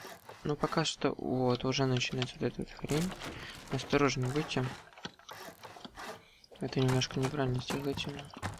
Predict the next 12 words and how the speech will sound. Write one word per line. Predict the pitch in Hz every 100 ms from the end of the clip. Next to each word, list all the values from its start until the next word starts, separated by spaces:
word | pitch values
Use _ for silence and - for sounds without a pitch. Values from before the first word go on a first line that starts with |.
| - - - - - - - - - - - - - - - - - - - - - - - - - - - - _ _ -
Так, | 139 127
теперь | - 147 151
треугольную. | 143 135 135 131 127 131 139 - - - - - 151 - - - - - - - - - 127
Да, | 127
делаем. | 123 123 123 135 135 135 135 135 - - _ _ - - - - - - - - - - - - - - -
Такая | - - 147
будет | 131 135 135 139
у |
нас | 131
как | - 127
бы | 131 127
башенка. | 139 139 127 - 127